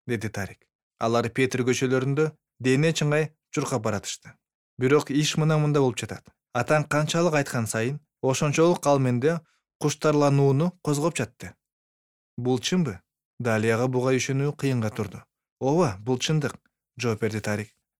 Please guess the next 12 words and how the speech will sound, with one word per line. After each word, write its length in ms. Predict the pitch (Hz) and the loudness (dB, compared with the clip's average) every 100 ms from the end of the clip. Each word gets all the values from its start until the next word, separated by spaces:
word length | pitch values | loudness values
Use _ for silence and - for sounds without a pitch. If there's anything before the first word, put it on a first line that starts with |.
| _ | _
«Атам 340 | 127 123 175 170 | -4 0 2 4
мага 240 | 165 170 | 4 2
берген 320 | 165 165 170 | 2 2 2
жаңы 260 | 143 143 151 | 4 4 2
келишимди 540 | 131 123 113 127 160 - _ _ | 2 0 -2 -2 -4 -6 _ _
түнү 280 | - 175 185 | 0 4 6
бою 260 | 175 165 | 6 6
уктабай 440 | 160 - 135 139 147 - _ | 4 2 4 4 2 -8 _
окуп 320 | 135 147 170 - | 2 2 2 -4
чыкканым 400 | - 143 151 170 | -4 0 2 2
да 80 | |
чындык». 380 | 165 117 92 - | 2 -2 -6 -10